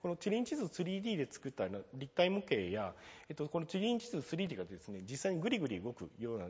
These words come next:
えーと、デモを行っておりますので、ぜひ、あの、この後、えーと、お時間がありましたら見ていただければと思います。えーと、今までは地理院地図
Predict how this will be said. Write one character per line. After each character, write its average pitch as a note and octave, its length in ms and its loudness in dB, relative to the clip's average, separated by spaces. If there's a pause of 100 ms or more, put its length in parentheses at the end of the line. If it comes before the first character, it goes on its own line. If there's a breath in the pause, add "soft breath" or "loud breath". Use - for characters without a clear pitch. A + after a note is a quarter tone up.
え G2+ 180 -8
ー - 40 -18
と、 G2+ 120 -4 (500 loud breath)
デ D#3+ 120 4
モ A#2+ 280 4
を A2 40 -2
行 C#3+ 160 2
っ D3 80 -2
て D#3+ 80 4
お D#3+ 60 8
り F3 80 4
ま F3 100 6
す E3+ 160 -4
の C3+ 80 0
で、 C#3 120 2
ぜ D#3+ 120 0
ひ、 D3+ 180 0
あ F#2+ 80 -4
の、 G2 120 -2
こ C#3 100 -2
の C#3+ 80 2
後、 G#2 260 0
え F#2 40 -8
ー F2+ 40 -10
と、 F#2+ 140 -8
お G#2+ 40 -4
時 C3 100 -6
間 A2+ 120 0
が F#2 80 -4
あ G2 60 -4
り A2 80 -6
ま A#2+ 100 -2
し C3 60 -10
た F3 80 2
ら C3+ 100 6
見 A2+ 120 -4
て - 80 -4
い E2 80 -4
た E2+ 100 -4
だ E2+ 120 -4
け F#2+ 100 -8
れ F#2 80 -6
ば G2 100 -4
と C#3+ 120 0
思 E2 200 -6
い D2+ 80 -14
ま D#2 120 -12
す。 - 200 -12 (3250 loud breath)
え D#3+ 120 0
ー - 20 0
と、 F3+ 80 -2
今 A3+ 140 8
ま D4+ 60 4
で A#3 80 10
は C3 40 8
地 - 140 0
理 G3+ 80 8
院 A3+ 80 6
地 A#3 140 4
図 B2+ 200 2